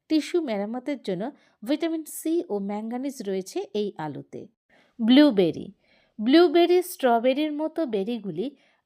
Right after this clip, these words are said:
অ্যান্টিঅক্সিডেন্ট এবং অ্যান্টি ইনফ্ল্যামেটরি যৌগগুলিতে সমৃদ্ধ। লিগামেন্ট মেরামতের জন্য কোলাজেন উৎপাদন বাড়াতে ভিটামিন সি সাহায্য করে।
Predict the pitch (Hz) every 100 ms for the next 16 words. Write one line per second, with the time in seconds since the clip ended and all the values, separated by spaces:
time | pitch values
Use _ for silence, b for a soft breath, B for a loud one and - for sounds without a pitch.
0 | - 277 285 330 311 214 202 - 262 190
1 | 196 220 202 208 - 240 247 294 - 226
2 | 226 233 233 247 262 269 226 196 190 220
3 | 214 254 254 302 - 190 156 151 151 -
4 | 180 _ _ _ _ _ - 226 269 320
5 | 302 339 339 220 190 208 226 254 294 226
6 | 180 165 - b b b - 285 294 285
7 | 320 - 214 - 208 208 339 294 190 185
8 | 247 233 247 277 285 262 - 349 392 -
9 | 180 160 - 160 - 101